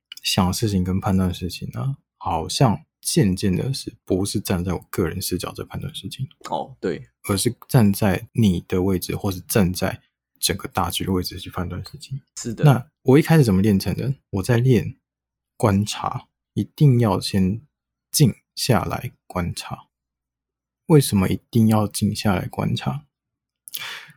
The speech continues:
Speaker 1: 我们是很浑浊的话，要怎么样看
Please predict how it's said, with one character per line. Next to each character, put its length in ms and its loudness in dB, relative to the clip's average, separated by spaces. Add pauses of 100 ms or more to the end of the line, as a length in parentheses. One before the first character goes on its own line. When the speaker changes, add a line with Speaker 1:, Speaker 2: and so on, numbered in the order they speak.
Speaker 1:
我 260 4
们 480 6
是 600 2
很 200 4
浑 240 2
浊 200 -2
的 100 -4
话， 400 -2 (360)
要 260 -2 (120)
怎 200 -4
么 140 -4
样 220 0 (200)
看 360 0